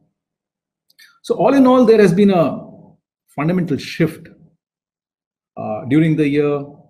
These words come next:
in the last few months, and that has made us very, very humble. You know, one feeling which I always now, I,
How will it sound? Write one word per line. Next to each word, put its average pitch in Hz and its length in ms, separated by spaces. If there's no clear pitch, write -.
in 127 100
the 117 80
last 131 300
few 147 160
months, 139 560
and 185 200
that 226 120
has 262 100
made 226 180
us 135 120
very, 143 260
very 139 180
humble. 127 380
You 127 60
know, 135 80
one 165 240
feeling 165 340
which 156 200
I 131 40
always 139 440
now, 135 300
I, 127 260